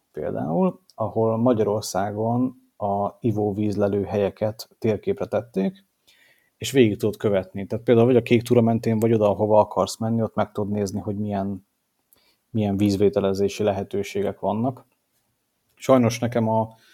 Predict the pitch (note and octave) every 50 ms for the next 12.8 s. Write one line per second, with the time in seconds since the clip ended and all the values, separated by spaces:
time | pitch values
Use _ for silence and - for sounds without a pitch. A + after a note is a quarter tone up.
0 | _ _ _ _ _ _ _ _ _ - - C#3 A#2+ G#2 A2 G2+ - - G2+ -
1 | A#2 A2 - A#2 G2 G#2 G#2+ - - A#2 G#2 G#2 G2 G#2 G2+ - - G#2+ G#2 G2+
2 | - - - A2 G#2+ G#2+ G#2 - - - G2+ G2 G2+ G#2+ G#2+ - A2 G#2+ G#2 -
3 | - - G#2+ G#2+ G#2+ G#2+ G#2+ G2+ G2+ - - G2+ G2 - - - G#2+ - G#2+ -
4 | - - G#2 G#2 - - G#2+ G#2 G#2 G#2+ G#2 G2+ G2+ G2+ G#2 G2+ G2 G#2 A2+ A2
5 | G2+ F#2+ G2 G2 F#2+ G2 G2+ G2 - - G2 F#2 - G2+ G2+ G2 G2 G2 G2+ G2+
6 | F#2+ - - G2 G2+ G2 - - G#2 G#2 - - - - - - F2+ - - -
7 | - - - F#2+ F#2+ F#2 - F#2+ F#2 - - F#2 F#2+ G2 - - F#2+ F#2+ F#2+ -
8 | _ _ _ _ _ _ _ _ _ _ _ - - F#2+ G2 F#2+ F#2+ F#2+ G2 F#2+
9 | F2 - A#2 A#2 A#2 A#2+ - G#2 G#2 G#2 - - G#2+ G2+ G2 G2 G2+ G2+ - -
10 | - G#2+ - - - F#2+ - - G#2+ G#2 G2 - - A2+ G#2+ G#2+ G#2 G#2 G#2 G2
11 | - - A2 A2 A2+ A#2+ B2 A#2+ - - - _ _ _ _ - _ _ _ _
12 | _ _ _ _ - A2 G#2+ G2+ G2+ G2+ G#2 G2+ - - -